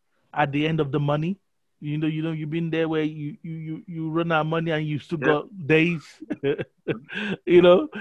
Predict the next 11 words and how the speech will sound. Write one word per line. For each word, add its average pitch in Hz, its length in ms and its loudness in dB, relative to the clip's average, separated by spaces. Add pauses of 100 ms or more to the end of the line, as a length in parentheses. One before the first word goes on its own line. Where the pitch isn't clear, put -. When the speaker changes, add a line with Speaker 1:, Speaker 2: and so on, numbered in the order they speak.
(340)
Speaker 1:
But 190 140 6
wait, 240 200 4
wait, 254 160 4 (100)
after 269 260 4
a 226 60 8
while, 196 260 8
you 196 220 0
just 226 260 -2
think, 208 240 -2
like, 185 360 4 (1700)
money 196 600 4